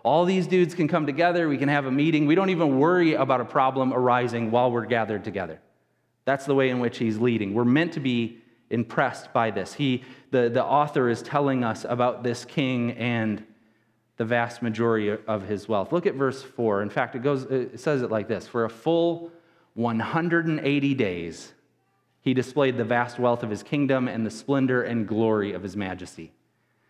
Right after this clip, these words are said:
This dude threw a party for half a year. My birthday was a couple weeks ago.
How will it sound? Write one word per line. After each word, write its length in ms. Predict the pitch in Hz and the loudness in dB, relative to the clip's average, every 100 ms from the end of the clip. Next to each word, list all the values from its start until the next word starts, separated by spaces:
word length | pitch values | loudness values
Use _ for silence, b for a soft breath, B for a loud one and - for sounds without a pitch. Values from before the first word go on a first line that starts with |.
| _ _ _ _ | _ _ _ _
This 160 | 165 | -2
dude 240 | 160 208 180 | 2 0 2
threw 160 | 190 | 2
a 40 | 160 | 2
party 320 | - 147 151 | 2 0 0
for 200 | 151 123 | -2 -4
half 320 | - 143 131 | -2 -4 -2
a 60 | 123 | -4
year. 360 | 107 107 78 - _ _ _ _ _ _ _ _ _ - | 0 -2 -2 -12 _ _ _ _ _ _ _ _ _ -2
My 100 | 165 | 2
birthday 420 | 165 175 185 175 | 2 2 4 4
was 200 | 160 147 | 4 0
a 40 | |
couple 280 | - 156 151 | -2 0 2
weeks 260 | 147 151 165 | 0 0 -2
ago. 440 | 160 156 160 | 2 2 0